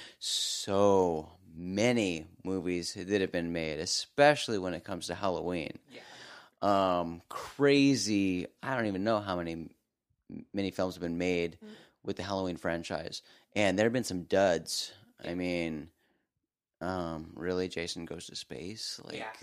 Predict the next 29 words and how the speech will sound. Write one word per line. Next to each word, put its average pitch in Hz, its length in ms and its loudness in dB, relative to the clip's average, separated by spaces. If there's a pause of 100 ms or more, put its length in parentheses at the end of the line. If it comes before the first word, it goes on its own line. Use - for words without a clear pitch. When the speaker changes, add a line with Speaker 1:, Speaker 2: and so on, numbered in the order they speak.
Speaker 1:
that, 95 200 -2
Speaker 2:
Yeah. - 40 -16
Speaker 1:
that's 95 180 -6
so 107 220 0
bizarre. 117 640 0 (440)
But, 123 500 12 (420)
um, 98 640 4 (320)
I 110 80 4
will 113 220 4
say 113 340 4
that, 92 240 0 (400)
I 110 120 0
mean, 98 180 0
that, 95 300 0 (460)
I, - 220 -4
I 127 100 2
think - 520 -2
that's 98 240 -2
probably 113 680 0
one 98 180 0
of 92 60 -2
my 85 160 -2
favorites, 90 440 -4
especially 127 760 0
around 80 260 -2
this 90 160 -4
time 92 240 -4
of 85 160 -10
year. 85 380 -2